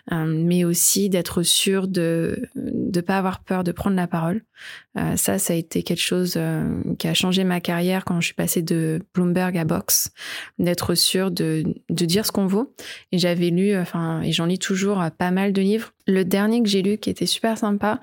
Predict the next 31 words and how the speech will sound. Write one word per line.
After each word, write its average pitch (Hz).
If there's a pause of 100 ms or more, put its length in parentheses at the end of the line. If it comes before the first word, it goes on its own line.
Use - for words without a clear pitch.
(400)
c'est 180 (100)
How 226
Women 202
Rise. 208 (480)
Euh, 175
je 180
me 185
rappelle 185
plus -
qui -
l'a 190
écrit, 202
mais 185
pour 180
le 180
coup, 208
c'est -
un 175
super 196
livre 185 (380)
de, 165 (440)
sur 180
des, 170
des 180
conseils 202
pour 190
les 175
femmes 208
qui -
sont 196
carriéristes 190